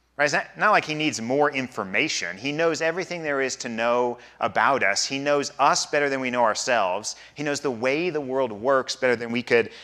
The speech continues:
ever possibly know how it works. So why so many questions from God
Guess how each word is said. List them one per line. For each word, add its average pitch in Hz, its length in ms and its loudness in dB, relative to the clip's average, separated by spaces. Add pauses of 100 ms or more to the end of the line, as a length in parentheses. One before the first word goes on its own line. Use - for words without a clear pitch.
(120)
ever 123 280 4
possibly 123 760 -2
know 98 460 0 (240)
how 107 240 2
it 98 100 0
works. 98 480 -2 (260)
So - 160 -4
why 165 260 0
so 190 180 -4
many 170 160 -6
questions 104 640 -4
from 156 560 -6
God 87 640 -4